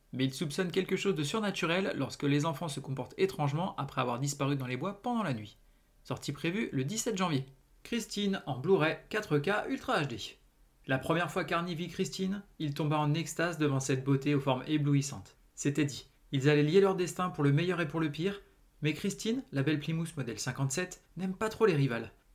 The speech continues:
Gare à celles qui voudront approcher Arnie. Sortie prévue le dix-huit janvier. The Lair en D V D et Blu-ray. L'avion du lieutenant Kate Sinclair est abattu en plein territoire ennemi.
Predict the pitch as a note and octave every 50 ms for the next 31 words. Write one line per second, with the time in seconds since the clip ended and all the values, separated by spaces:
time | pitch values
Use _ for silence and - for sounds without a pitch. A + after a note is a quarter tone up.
0 | _ _ _ - - E3+ F3+ F3+ E3+ - - E3+ D3+ C#3 - D#3+ C#3+ D#3 D3+ C#3+
1 | C#3 C3+ C3 - C#3 C3+ - C3 A#2 G#2+ G#2+ G2+ - - - _ _ _ _ _
2 | _ _ _ _ _ - - B2+ - - D3 C#3 - E3+ E3+ F3 - - - E3
3 | F3 E3+ G#3+ G3+ G3+ G#3+ F#3 E3+ D#3 B2+ A2 - - - _ - - _ _ _
4 | _ _ - C#3 C3+ C3 A#2+ A#2+ E3 G3 F#3+ E3 C#3+ - - - - B2 B2+ C3
5 | F3+ F#3 E3 F#3 F3 F#3+ G3 G3 - C4 B3 G3+ G3 E3+ A#2+ G2+ F#2+ - _ _
6 | _ _ _ - - - _ - B2 A#2 A2+ B2 D3+ D3+ D3 D3 D3+ D#3+ E3+ E3
7 | E3+ F3+ F3 F3 - - G3 F#3+ G3 F#3+ - G3+ F#3+ F#3 - G3 G3 G#3 A3+ G#3+
8 | - - C#3 D#3 E3 E3+ F3+ F3+ - - C4 C#3 C3+ C3+ - A3 G#3+ G#3 G3 F#3+
9 | F3+ - F3+ D#3+ D3+ C#3 B2 A2 -